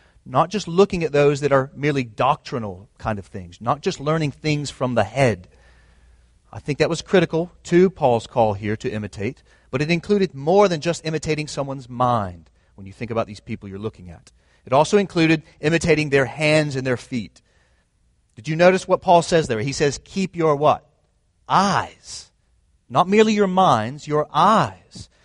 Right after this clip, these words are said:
That means you need not only to listen and learn from the more mature in settings like this one, that's important, but you need relationships with godly people where you can see them in their homes and in their offices.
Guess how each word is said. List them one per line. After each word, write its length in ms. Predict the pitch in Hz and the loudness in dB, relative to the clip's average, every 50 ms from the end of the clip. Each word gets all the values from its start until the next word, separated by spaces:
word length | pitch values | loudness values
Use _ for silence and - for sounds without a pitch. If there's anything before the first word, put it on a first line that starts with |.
| _ _ | _ _
That 180 | - 156 196 202 | 4 4 4 4
means 260 | 196 202 202 190 151 | 2 -2 -4 -2 -2
you 160 | 180 202 190 - _ _ - | -4 -4 -4 -6 _ _ -10
need 240 | 147 165 202 202 | -6 -4 -4 -2
not 160 | 190 202 190 180 | 0 2 2 2
only 240 | 190 190 185 175 | 2 2 0 -2
to 160 | - - 170 147 | -4 -6 -8 -8
listen 560 | 135 135 147 170 196 196 - - 226 214 208 | -8 -4 -2 -2 0 0 -2 -2 -2 -2 0
and 260 | 180 165 156 160 160 | 0 -2 -2 -2 -2
learn 320 | 165 190 220 247 254 247 | 0 2 2 2 2 0
from 140 | 208 - 175 | -2 -4 -6
the 80 | 151 143 | -6 -4
more 180 | 143 139 139 | -2 -2 -2
mature 380 | 131 127 - - - 117 117 151 | -2 -4 -6 -6 -4 -2 -2 -2
in 80 | 175 156 | -2 -2
settings 380 | - - 143 135 131 127 117 | 0 0 0 0 0 0 0
like 160 | 123 120 113 | -2 -2 -2
this 200 | 113 113 104 - | -2 -8 -10 -6
one, 220 | - 139 156 196 190 _ _ _ | -4 -4 -4 -4 -6 _ _ _
that's 220 | - 107 110 - | -6 -4 -4 -2
important, 520 | 214 190 - - 135 117 110 107 147 185 - _ _ _ _ _ - | -4 -6 -4 -4 -2 -2 -2 -4 -6 -14 -18 _ _ _ _ _ -6
but 160 | 135 135 - | -6 -4 -2
you 60 | 190 | 0
need 180 | 185 196 196 160 | 0 0 0 0
relationships 720 | 165 160 151 170 190 233 226 - - 156 135 165 165 165 - | -2 -2 2 2 2 2 2 0 -6 -8 -6 -8 -8 -8 -10
with 200 | 170 160 139 - | -14 -12 -4 0
godly 340 | 156 165 185 190 175 156 | 4 4 4 4 2 -4
people 380 | 143 - - 214 226 - 180 151 | -10 -10 -10 -10 -8 -8 -6 -6
where 100 | 147 156 | -6 -6
you 80 | 160 160 | -8 -10
can 140 | - 160 | -12 -12
see 160 | - - 175 165 | -10 -8 -8 -6
them 160 | 175 175 175 | -6 -8 -8
in 40 | 175 | -8
their 140 | 180 175 | -8 -8
homes 460 | 156 147 175 196 220 220 190 143 117 127 | -8 -6 -4 -4 -2 -2 -4 -6 -8 -8
and 100 | 131 143 | -8 -6
in 60 | 151 | -4
their 180 | 156 160 - | -4 -4 -2
offices. 800 | 160 170 202 226 - - 175 - - 135 101 - _ - - - | 2 4 4 4 2 0 -4 -8 -10 -12 -12 -14 _ -20 -20 -20